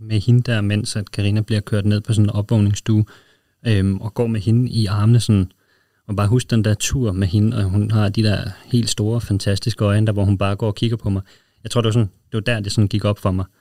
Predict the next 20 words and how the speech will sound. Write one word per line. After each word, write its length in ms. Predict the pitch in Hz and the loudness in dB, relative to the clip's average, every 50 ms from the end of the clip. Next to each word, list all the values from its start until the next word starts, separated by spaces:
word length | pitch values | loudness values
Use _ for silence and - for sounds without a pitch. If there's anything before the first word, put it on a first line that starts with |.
| _ _ _ _ _ _ _ _ - | _ _ _ _ _ _ _ _ -2
Nu, 260 | 120 117 117 117 113 | 2 4 4 4 4
øh, 160 | 98 92 92 101 - _ _ _ _ _ _ _ _ _ _ _ _ _ - - - - | 2 0 -4 -8 -10 _ _ _ _ _ _ _ _ _ _ _ _ _ -20 -18 -16 -8
nu 140 | - 113 117 | -2 0 0
tager 200 | 107 - 120 98 | 2 2 -2 -2
du 40 | 92 - | -2 -2
dig 60 | 98 | -4
sammen, 220 | - 120 110 101 98 | -2 0 0 0 0
makkeren. 340 | 95 92 98 98 104 104 104 | 0 -2 -2 -2 -2 -2 0
Det 280 | 110 113 110 107 107 | 0 0 0 0 0
er, 240 | 104 101 98 98 101 - _ - | -2 -2 -2 -2 -2 -4 _ -6
det 100 | - 107 | -2 0
her, 140 | 95 110 104 101 _ _ - | 0 0 0 -2 _ _ -8
det 60 | 110 104 | -6 -2
er 40 | |
hende, 140 | 98 101 104 | 0 0 0
du 60 | 107 | 0
skal 140 | 101 - 107 | -2 -4 -6
passe 200 | - 101 92 - | -4 -4 -6 -4
på, 220 | - - 113 110 123 | -2 -2 -2 0 0
ikke? 160 | 123 117 | -2 -2